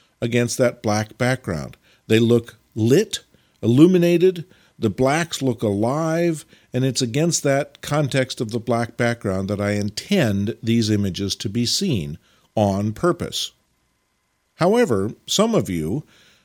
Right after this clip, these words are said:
may be looking at my images via R S S feed reader where they show up in your email inbox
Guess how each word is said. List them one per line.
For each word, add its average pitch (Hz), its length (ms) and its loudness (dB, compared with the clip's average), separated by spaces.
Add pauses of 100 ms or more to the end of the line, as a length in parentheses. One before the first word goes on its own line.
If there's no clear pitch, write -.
(120)
may 127 220 4
be 123 640 2
looking 135 360 2
at 123 120 -2
my 113 160 0
images 107 580 0
via 104 380 0
R 127 300 2
S 117 200 2
S 120 380 0 (360)
feed 147 380 0
reader 120 340 4
where 117 180 2
they 117 140 2
show 139 300 2
up 131 160 2
in 117 160 2
your 104 320 2 (160)
email 123 600 0
inbox 98 800 -4